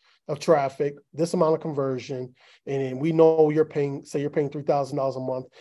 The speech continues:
We gotta get to six thousand to at least cover this bill. You know, you're not profitable until you, you, until you reach six thousand, you know, stuff like that."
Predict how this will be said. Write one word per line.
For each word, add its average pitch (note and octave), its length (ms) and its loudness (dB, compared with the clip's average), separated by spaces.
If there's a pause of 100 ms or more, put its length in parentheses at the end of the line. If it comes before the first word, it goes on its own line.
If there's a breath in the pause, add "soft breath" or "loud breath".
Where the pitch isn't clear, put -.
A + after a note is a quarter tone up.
(140 soft breath)
We C3+ 80 -6
gotta D3 160 4
get C#3+ 160 -2
to - 60 -14
six F#3 280 2
thousand C3+ 520 0
to C#3 80 -6
at B2+ 40 -6
least C3 220 -10
cover B2 260 -6
this A#2+ 180 -12
bill. G#2+ 380 -14 (380 soft breath)
You C#3+ 100 -2
know, B2+ 80 -4
you're C3+ 140 -2
not C#3+ 160 0
profitable D3+ 480 0
until C3 180 -8
you, C3 240 -10
you, C3 120 -14
until B2+ 240 -10
you B2+ 60 -8
reach B2+ 300 -10
six B2 240 -18 (160)
thousand, G#2 460 -14 (320 soft breath)
you C3+ 80 -8
know, B2+ 100 -6
stuff B2+ 260 -4
like A2+ 180 -10
that." A2 240 -10